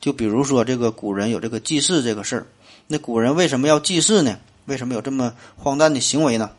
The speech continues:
这就是因为当人们感觉前后两件事儿相继发生，就会呢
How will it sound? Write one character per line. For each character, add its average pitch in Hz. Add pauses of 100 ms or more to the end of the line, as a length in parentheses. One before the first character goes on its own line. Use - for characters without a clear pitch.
(760)
这 151
就 135
是 131
因 135
为 107
当 143
人 113
们 123
感 101
觉 104
前 110
后 123
两 92
件 107
事 127
儿 117
相 117
继 135
发 123
生， 101 (300)
就 135
会 131
呢 110